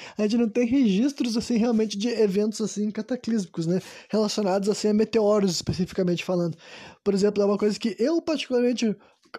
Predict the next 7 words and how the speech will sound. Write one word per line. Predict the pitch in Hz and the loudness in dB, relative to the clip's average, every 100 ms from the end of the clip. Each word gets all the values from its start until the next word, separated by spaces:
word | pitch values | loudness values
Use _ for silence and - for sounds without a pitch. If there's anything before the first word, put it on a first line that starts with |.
| - - | -14 -6
aceito | 190 - 254 330 277 | -6 0 0 0 0
bastante | 208 - 233 254 247 | -2 -2 0 0 0
a | |
possibilidade | 240 214 - 208 175 196 233 220 | -4 -6 -4 -4 0 0 0 2
e | |
a | |
existência, | 196 185 - 220 294 226 | 2 0 -2 -2 0 -4